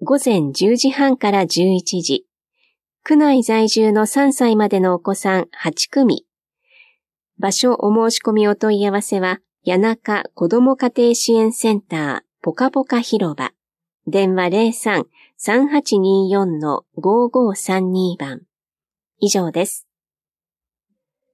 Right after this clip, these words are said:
年中行事です。八月一日から三十一日、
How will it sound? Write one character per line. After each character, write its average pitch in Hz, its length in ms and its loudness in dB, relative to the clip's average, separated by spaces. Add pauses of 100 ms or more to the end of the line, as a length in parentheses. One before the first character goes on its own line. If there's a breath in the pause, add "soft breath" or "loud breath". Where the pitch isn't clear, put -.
(540)
年 233 200 2
中 247 280 2
行 233 220 2
事 196 120 -2
で 185 140 0
す。 - 200 -12 (600)
八 220 320 -2
月 233 440 -2 (460)
一 262 240 2
日 269 260 -2
か 208 140 0
ら 202 120 0
三 254 300 2
十 196 220 2
一 165 280 0
日、 185 500 -4